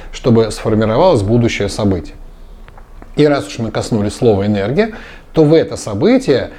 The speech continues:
я могу добавить энергию рейки. А энергия рейки, между прочим, очень чистая и гармоничная. И общий энергетический потенциал этого события становится более чистым и более гармоничным. А значит, мой отпуск, в который я вложил своё время, свои деньги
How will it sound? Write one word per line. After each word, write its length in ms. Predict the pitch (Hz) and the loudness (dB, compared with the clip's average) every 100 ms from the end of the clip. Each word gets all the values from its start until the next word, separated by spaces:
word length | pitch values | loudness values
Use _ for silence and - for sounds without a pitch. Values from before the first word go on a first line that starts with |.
| - | -8
я 360 | 113 101 147 151 | -2 0 0 0
могу 260 | 117 107 98 | -2 -2 -2
добавить 580 | 104 101 151 214 214 | 0 2 4 4 2
энергию 520 | 123 107 117 135 135 123 | 0 2 0 0 2 4
рейки. 440 | 120 90 76 - - - - | 4 2 -6 -16 -20 -20 -6
А 120 | 123 | 0
энергия 360 | 123 127 113 117 | 4 4 4 2
рейки, 260 | 226 269 | 2 0
между 260 | 156 120 117 | -4 -2 -4
прочим, 420 | 120 113 - 95 156 | -2 -2 -2 -6 -2
очень 300 | 180 156 117 | 0 2 0
чистая 440 | - 214 220 170 | 2 0 2 -2
и 160 | - 143 | -2 -2
гармоничная. 800 | 135 135 135 147 147 - 98 85 - - - | -2 0 2 2 2 -2 -8 -10 -14 -14 0
И 100 | 135 | 2
общий 300 | 156 151 123 | 2 2 0
энергетический 800 | 127 127 139 147 135 120 - 107 | 2 2 0 0 -2 -4 -4 -4
потенциал 760 | - - 131 123 156 147 107 - | -4 -2 0 0 0 0 0 0
этого 300 | 120 107 101 | -2 0 -4
события 600 | - 101 117 240 240 95 | -2 -2 2 2 0 -4
становится 640 | - 113 117 202 220 110 | -4 -4 0 2 0 -2
более 400 | 95 120 160 185 | 0 2 4 2
чистым 480 | - 120 120 - 190 | 2 0 0 0 0
и 40 | |
более 280 | 107 101 120 | 2 0 0
гармоничным. 720 | 120 143 165 175 117 - 98 - - - | 0 0 2 2 2 0 -8 -10 -14 -6
А 120 | 123 | -2
значит, 400 | 120 135 - 104 | 2 2 0 -2
мой 220 | 110 107 - | 0 0 0
отпуск, 500 | 170 254 294 107 - | 2 2 2 -4 -6
в 80 | - | -10
который 400 | - 131 143 113 | -4 2 2 2
я 80 | 110 | 2
вложил 420 | 110 120 110 101 | 2 2 2 -2
своё 300 | - 113 104 | -4 -2 0
время, 380 | 104 113 104 95 | 2 2 0 -2
свои 240 | - 95 92 | -4 -4 -2
деньги 420 | 143 247 160 | 2 4 2